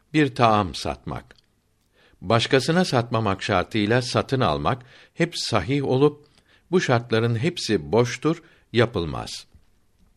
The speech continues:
Kesmek şartıyla hayvan satın almak sahihtir ve şart boştur. Bir malı bu şehirde satmamak şartıyla satın almak sahih olup şart batıldır. Bir kimseye faydası olmayan,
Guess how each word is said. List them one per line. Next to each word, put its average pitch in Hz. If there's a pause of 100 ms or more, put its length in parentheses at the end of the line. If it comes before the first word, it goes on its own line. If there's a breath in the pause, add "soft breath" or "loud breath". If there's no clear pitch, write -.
(360)
Kesmek 165
şartıyla 101
hayvan 113
satın 120
almak 113 (280 soft breath)
sahihtir 135 (320 soft breath)
ve 117
şart 135
boştur. 80 (1000 soft breath)
Bir 196
malı 85 (400)
bu 175
şehirde 101
satmamak 120
şartıyla 71
satın 117
almak 98 (360 soft breath)
sahih 127
olup 143 (220 soft breath)
şart 139
batıldır. 78 (840 soft breath)
Bir 190
kimseye 127
faydası 110
olmayan, 87